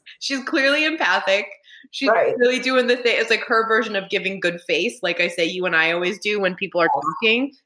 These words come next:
Speaker 1: that empath thing where you're, like, almost being an actress or an actor and you're, like, being
Speaker 2: Right.
Speaker 1: a good audience member.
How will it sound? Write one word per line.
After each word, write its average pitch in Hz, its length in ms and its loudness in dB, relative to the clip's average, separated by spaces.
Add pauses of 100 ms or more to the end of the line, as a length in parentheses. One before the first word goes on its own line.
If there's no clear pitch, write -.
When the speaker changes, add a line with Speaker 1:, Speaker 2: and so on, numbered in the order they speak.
Speaker 1:
that 185 220 0
empath 214 480 0
thing 214 220 0
where 190 100 0
you're, 180 180 0
like, 170 340 0 (320)
almost 208 320 0
being 190 220 -2
an 165 80 0
actress 190 580 0
or 185 80 0
an 170 80 -2
actor 160 380 0
and 175 120 0
you're, 156 200 0
like, 151 260 -2 (880)
being 185 200 -2
Speaker 2:
Right. 170 180 0
Speaker 1:
a - 40 -20
good 165 160 -2
audience 165 400 -2
member. 220 400 0